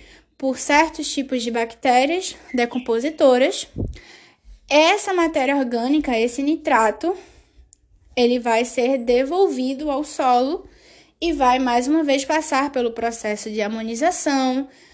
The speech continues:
e pelo processo de fixação, realizada por outras plantas e tudo mais.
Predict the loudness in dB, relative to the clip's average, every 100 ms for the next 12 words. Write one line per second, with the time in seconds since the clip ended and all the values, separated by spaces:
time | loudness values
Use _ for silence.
0 | -20 _ _ -6 0 2 2 0 -2 -2
1 | -4 -4 -4 -10 -8 -8 -4 -4 -2 0
2 | 2 0 -2 -4 -4 -4 -2 -4 -4 -6
3 | -6 -6 -6 -6 -2 2 2 0 -4 -8
4 | -10 -8 -4 -2 0 0 0 -2 -6 -14